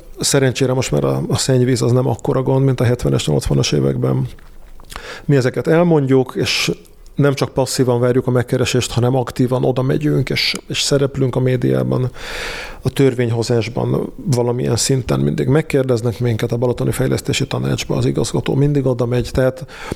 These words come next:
amit egy kutatóintézettől el lehet várni, azt megtesszük szerintem. Ö, én sem tervezem, hogy mondjuk oda kötözöm magam egy nádashoz, hogy ne vágják ki. Lehet, hogy ez, valaki azt mondja, hogy ezt kéne, ilyen zöld terror, vagy mit tudom én.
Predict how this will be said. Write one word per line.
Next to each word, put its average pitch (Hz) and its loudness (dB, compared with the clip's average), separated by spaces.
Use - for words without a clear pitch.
amit 202 2
egy 135 2
kutatóintézettől 131 2
el 147 4
lehet 120 2
várni, 120 0
azt 117 -2
megtesszük 120 0
szerintem. 135 -2
Ö, 95 2
én 139 4
sem 123 0
tervezem, 123 2
hogy 127 0
mondjuk 127 0
oda 143 0
kötözöm 123 0
magam 120 0
egy 127 0
nádashoz, 123 0
hogy 143 0
ne 127 2
vágják 127 0
ki. 151 4
Lehet, 123 2
hogy 127 2
ez, 123 0
valaki 165 2
azt 135 2
mondja, 131 2
hogy 135 2
ezt - -2
kéne, - 0
ilyen - 0
zöld 120 2
terror, 120 -2
vagy 143 2
mit 139 2
tudom 131 0
én. 160 4